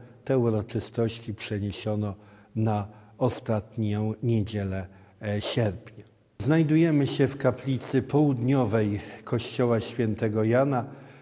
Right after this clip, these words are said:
kaplicy, która dzisiaj nazywana jest kaplicą maryjną. Natomiast pierwotnie powstała jako kaplica świętych aniołów stróżów. Tutaj znajdował się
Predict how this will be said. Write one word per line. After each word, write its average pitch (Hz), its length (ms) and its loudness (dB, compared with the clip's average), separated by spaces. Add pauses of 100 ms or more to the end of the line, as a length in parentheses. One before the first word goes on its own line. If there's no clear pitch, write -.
kaplicy, 160 580 2
która 127 420 2
dzisiaj 117 420 0
nazywana 113 640 2
jest 107 360 -2
kaplicą 113 600 -2
maryjną. 123 680 2 (800)
Natomiast 143 680 4
pierwotnie 143 880 2 (300)
powstała 127 480 2
jako 120 340 2
kaplica 117 720 0 (340)
świętych 117 560 0
aniołów 117 420 2
stróżów. 139 580 2
Tutaj 123 380 0
znajdował 107 600 0
się 104 300 -4